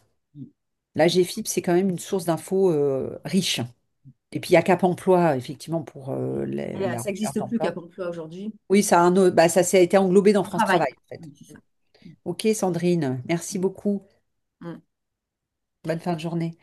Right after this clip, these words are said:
Speaker 1: Mais
Speaker 2: Et
Speaker 1: c'est
Speaker 2: ben,
Speaker 1: vrai que dans la, dans la différence, il n'y a pas que, euh, fait, il y a, enfin, vous l'avez évoqué, il n'y a pas que le handicap. Vous avez aussi les personnes,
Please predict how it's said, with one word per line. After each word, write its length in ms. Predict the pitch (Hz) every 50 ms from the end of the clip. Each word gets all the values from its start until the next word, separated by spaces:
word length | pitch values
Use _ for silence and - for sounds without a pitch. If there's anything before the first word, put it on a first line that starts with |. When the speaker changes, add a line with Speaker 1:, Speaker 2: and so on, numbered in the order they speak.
| _ -
Speaker 1:
Mais 120 | 196 208 214
Speaker 2:
Et 20 |
Speaker 1:
c'est 160 | - - 185
Speaker 2:
ben, 100 | 202 269
Speaker 1:
vrai 120 | 285 262 -
que 60 | 392
dans 60 | 233
la, 100 | 233 226 226 220 196 - _ -
dans 100 | 202 214
la 220 | 214 196 196 196
différence, 840 | 196 196 214 226 - - 247 233 226 247 277 320 320 - - -
il 40 | -
n'y 60 | 202
a 60 | 180 175
pas 240 | - - 226 240 254
que, 200 | 254 - - 240
euh, 440 | 240 240 240 226 202 190 185 180 180
fait, 200 | 180 - 202 202 -
il 80 | -
y 80 | 175 175
a, 180 | 151 147 147 143
enfin, 180 | 147 175 160
vous 160 | 156 147 156
l'avez 200 | 156 156 156 156
évoqué, 280 | 151 170 170 - 262 220
il 60 | 180
n'y 60 | 165
a 60 | 151 202
pas 140 | - 202
que 160 | 196 196 - 202
le 280 | 185 180 165 160 160
handicap. 540 | 156 160 165 180 190 196 247 240 240 240 - -
Vous 140 | 165 160 160
avez 180 | 156 151 165
aussi 320 | 165 160 160 - - 202 180
les 200 | 175 156 147 143
personnes, 800 | 143 139 139 - - 185 180 175 175 175 147 131 131 135 135